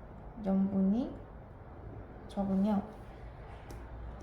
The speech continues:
하수와, 아, 하천수와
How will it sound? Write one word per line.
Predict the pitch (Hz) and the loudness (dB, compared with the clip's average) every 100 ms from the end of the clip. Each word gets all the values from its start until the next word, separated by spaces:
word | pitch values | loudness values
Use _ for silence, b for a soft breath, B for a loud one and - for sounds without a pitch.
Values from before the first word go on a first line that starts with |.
| - - - - - - - - - - | -12 -12 -12 -12 -12 -12 -12 -12 -12 -4
하수와, | 285 285 320 233 247 - | -2 0 4 6 4 2
아, | 208 | 2
하천수와 | 202 240 320 311 302 202 208 | 2 2 2 0 2 4 4